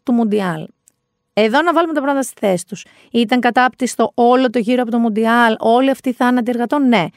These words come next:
Ήταν ένα καλό Μουντιάλ, ήταν ένα φανταστικό Μουντιάλ. Ήταν ένας καλός τελικός, ήταν ένας τέλειος τελικός.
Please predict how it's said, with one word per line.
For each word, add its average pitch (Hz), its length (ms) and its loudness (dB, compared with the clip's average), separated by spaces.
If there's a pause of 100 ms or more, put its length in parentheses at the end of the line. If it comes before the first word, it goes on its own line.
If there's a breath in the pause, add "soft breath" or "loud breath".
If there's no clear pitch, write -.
(300 soft breath)
Ήταν 220 300 0
ένα 220 160 0
καλό 220 220 0
Μουντιάλ, 226 320 0
ήταν 208 160 -2
ένα 233 100 -2
φανταστικό 190 540 -6
Μουντιάλ. 170 500 -4 (380 soft breath)
Ήταν 220 260 0
ένας 220 140 0
καλός 208 300 0
τελικός, 220 360 -2
ήταν 220 140 -4
ένας 220 180 -2 (100)
τέλειος 165 400 0
τελικός. 170 560 -10